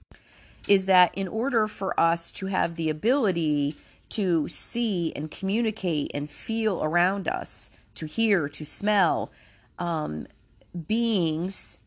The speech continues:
animals, creatures, entities, energies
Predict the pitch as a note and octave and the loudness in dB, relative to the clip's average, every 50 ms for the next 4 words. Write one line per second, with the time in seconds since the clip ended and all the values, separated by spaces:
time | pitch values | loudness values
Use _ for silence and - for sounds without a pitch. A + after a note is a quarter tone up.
0 | _ - - - - F3+ G3 G#3 G3+ G3 F3+ D#3+ D#3+ E3 E3+ F#3 G3 - - - | _ -20 -6 0 2 2 4 4 2 2 2 2 2 0 0 -2 -2 -4 -6 -8
1 | - - - - A#3 G#3+ G#3+ - G3+ F3 E3 D#3+ D#3+ E3+ F#3 - - - - - | -10 -8 -6 -4 -4 -4 -4 -2 -2 0 0 0 0 -2 -4 -4 -8 -6 -2 -2
2 | G3 A3 - G3+ E3+ - E3+ E3+ E3 - - F3+ F#3+ G#3+ G#3+ G3 F3 F3 F3 E3 | -2 -2 -2 -4 -2 -2 0 0 -2 0 0 2 4 4 4 2 2 2 2 2
3 | D#3+ D#3+ - | 2 0 -2